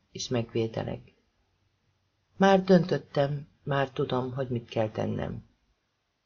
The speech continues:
Min gondolkodol úgy, kisfiam, min töröd a fejed? Semmi, anyu, kicsit szórakozott vagyok mostanában. Túl sokat tanultál az érettségire, neked is pihenned kell.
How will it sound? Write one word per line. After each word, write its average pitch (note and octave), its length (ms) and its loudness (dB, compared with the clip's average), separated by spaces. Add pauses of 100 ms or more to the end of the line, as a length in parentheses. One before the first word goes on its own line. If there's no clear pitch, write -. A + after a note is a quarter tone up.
(520)
Min C#4 180 2
gondolkodol D#3+ 720 4
úgy, C3 140 -8
kisfiam, B2+ 640 -6
min F#3+ 180 4
töröd B2+ 300 0
a A#2 60 0
fejed? G#2 480 -6 (640)
Semmi, C#4 420 2
anyu, F#3 320 6 (140)
kicsit F#3+ 300 0
szórakozott D3 680 0
vagyok B2+ 280 -2
mostanában. A#2 880 -6 (960)
Túl C4+ 180 -2
sokat G3 380 2
tanultál C#3+ 480 -2
az A#2+ 160 -2
érettségire, A#2 920 -4
neked E3 280 -2
is B2+ 160 -8
pihenned A2+ 500 -4
kell. - 260 -6